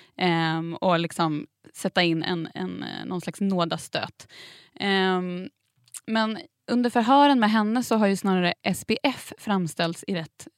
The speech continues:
eh, dålig dager. Och man har ju också he-, liksom visat olika dokument och underlag som pekar på att S P F har ju informerats om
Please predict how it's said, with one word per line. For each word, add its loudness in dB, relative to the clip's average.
eh, -10
dålig -6
dager. 0
Och -4
man 0
har -2
ju 0
också -2
he-, -12
liksom -6
visat -2
olika -2
dokument 2
och -2
underlag 0
som -6
pekar -6
på -2
att -6
S -4
P 2
F 0
har 0
ju 0
informerats -2
om -8